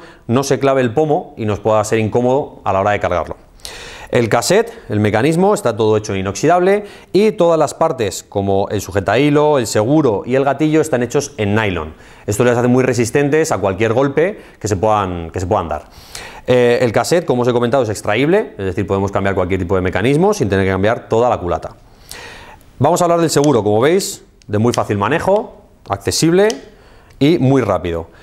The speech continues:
El gatillo tiene la sensibilidad, el compromiso exacto para ni tener que hacer mucho esfuerzo a la hora de liberar la varilla, a la hora de disparar, ni si estamos apuntando, apoyando el dedo, que se pueda soltar la varilla cuando no queremos.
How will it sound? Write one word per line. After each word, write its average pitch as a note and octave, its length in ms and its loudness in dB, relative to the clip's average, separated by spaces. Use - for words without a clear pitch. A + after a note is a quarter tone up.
El A2+ 140 2
gatillo F3 460 2
tiene D3+ 300 0
la C3+ 100 2
sensibilidad, A#2 540 0
el D#3 60 -2
compromiso B2 520 0
exacto E3+ 540 0
para E3+ 380 2
ni B2+ 200 0
tener C#3+ 240 0
que F3 60 0
hacer D#3 220 0
mucho F3 280 0
esfuerzo D3 480 0
a A2 40 4
la A#2+ 80 4
hora C3 200 2
de B2 200 0
liberar G#2 320 0
la G2+ 80 0
varilla, C#3 260 2
a D3+ 40 2
la A2 100 2
hora G#2+ 180 2
de G2 100 0
disparar, C#3+ 480 0
ni F3 520 0
si - 120 -8
estamos A2 260 -2
apuntando, A#2 640 -2
apoyando G2 380 -2
el A2 80 2
dedo, C#3 380 0
que G#2 100 -2
se G2+ 100 -6
pueda G#2 220 0
soltar G#2 260 -2
la G#2 80 2
varilla G#2+ 280 2
cuando G2 200 -2
no F#2 100 -4
queremos. D2 460 -12